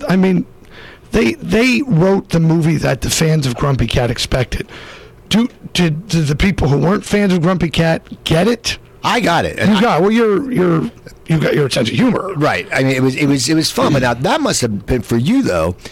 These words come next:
Speaker 2: because that had so many, it was viewed so much, and you have a young audience, you have a middle audience. People must have started, like, a different crowd that would recognize you, 'cause you do a lot of episodic.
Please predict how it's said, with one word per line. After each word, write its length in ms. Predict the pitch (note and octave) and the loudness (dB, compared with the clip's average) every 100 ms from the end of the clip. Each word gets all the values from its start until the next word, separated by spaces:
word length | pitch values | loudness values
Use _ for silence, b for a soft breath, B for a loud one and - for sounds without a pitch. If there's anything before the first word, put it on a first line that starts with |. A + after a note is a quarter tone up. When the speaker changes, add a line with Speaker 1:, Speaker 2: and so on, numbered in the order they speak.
| B B | B B
Speaker 2:
because 580 | - C3 D3+ B2+ G#2+ - - - - - - - - - - - - - | -6 -2 0 0 0 -4 -8 -20 -20 -20 -20 -20 -20 -20 -20 -20 -16 -6
that 100 | C3 | -2
had 140 | C3 | -2
so 160 | - D#3+ | -2 -2
many, 160 | D3 | 0
it 80 | A2+ | 0
was 100 | A2+ | -2
viewed 320 | G2 A2+ B2 | 0 0 2
so 180 | A2 A2+ | 0 -2
much, 300 | F#2+ E2 - - | -2 -2 -4 -2
and 120 | A2+ | 0
you 120 | G#2+ | 2
have 260 | G#2 A#2 A2 | 2 0 0
a 140 | G#2 | -2
young 340 | G2+ G2+ G#2+ G2+ | 0 0 0 0
audience, 360 | F#2 F#2+ F2+ | 0 -2 -2
you 60 | G#2 | -2
have 40 | |
a 20 | |
middle 160 | G2+ F#2+ | 0 0
audience. 200 | F#2 F#2 B B - | -2 -4 B B -4
People 240 | C#4 E4+ | -2 0
must 180 | A#3+ D3+ | 0 0
have 80 | - | -2
started, 360 | - G2+ F#2+ | 0 -2 0
like, 160 | A2 A2 | -2 -2
a 80 | A2 | -2
different 340 | F#2 A3 B3 | -2 -2 -2
crowd 460 | - D#3+ D#3+ C3+ G#2+ | -4 -2 0 0 0
that 100 | A2 | -2
would 160 | G#2+ | -2
recognize 460 | G#2 E3 C#3 G#2+ F#2+ | 0 0 0 0 0
you, 60 | F#2 | 0
'cause 120 | G#2+ | 0
you 80 | B3 | 0
do 140 | C#4 | 2
a 20 | |
lot 160 | F3+ C3+ | 2 0
of 80 | - | -2
episodic. 680 | A2+ G#2+ - A#2+ F2+ - | -4 -2 -2 -2 -2 -8